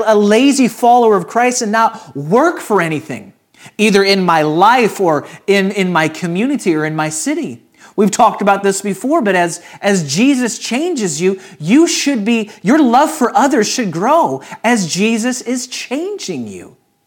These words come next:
You should love people more this year than you did last year. Let me say that again. If you're growing in your relationship with Jesus,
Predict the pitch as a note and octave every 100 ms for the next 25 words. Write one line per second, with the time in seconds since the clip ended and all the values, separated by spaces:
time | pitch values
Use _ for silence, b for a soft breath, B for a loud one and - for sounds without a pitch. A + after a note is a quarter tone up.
0 | b b b A#3+ E4 D#4 G#3 G3+ A3+ D4
1 | D4 - C4 B3+ B3 G#3 G3 E3+ A2+ G2
2 | A2+ b b C3+ F#3+ A3+ - F3+ D3 C3
3 | C#3+ C#3 C3+ C3 B2 C#3 B2+ A2+ G#2 b
4 | b b - G#2+ G#2+ G#2+ - - - G#2
5 | - - _ _ _ _ _ _ _ _
6 | _ _ _ _ _ G#3+ G#3 - F3 C#3+
7 | A#2+ G#2+ B2 B2+ F#2+ _ _ _ _ _
8 | _ _ _ b b b - E3 B2+ D3+
9 | G#3 A3+ D#3 D3+ F#3 G#3+ G#3+ F#3+ E3 D3
10 | D3+ E3+ E3+ C#3 D3 D#3+ - C3+ - D3
11 | B2 A2+ - - D#3 G3+ D3 - - -